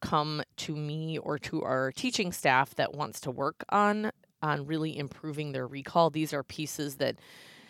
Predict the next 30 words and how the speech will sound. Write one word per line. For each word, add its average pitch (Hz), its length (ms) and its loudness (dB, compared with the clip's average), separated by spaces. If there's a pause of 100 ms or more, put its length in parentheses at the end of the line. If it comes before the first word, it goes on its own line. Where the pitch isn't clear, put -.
(580)
maybe 226 340 4
in 202 80 8
the 175 80 4
past, - 440 4
just 165 200 -2
mistakes 135 480 -2
that 185 100 2
they've 180 220 6
made, 180 240 4
and 285 140 4
not 480 140 8
mistakes 190 420 4
that 165 120 0
they, 143 340 6 (600)
they 139 560 4 (360)
intentionally 160 840 -2
made. 131 320 -2
I 151 60 4
think - 260 -2
just - 320 -2
things 160 540 0
that - 160 0
we 151 160 0
rush 143 480 2
through 147 200 -6
training 143 540 -6
sometimes, 160 800 0
and 147 160 -6
we 139 240 -8
expect, - 600 -4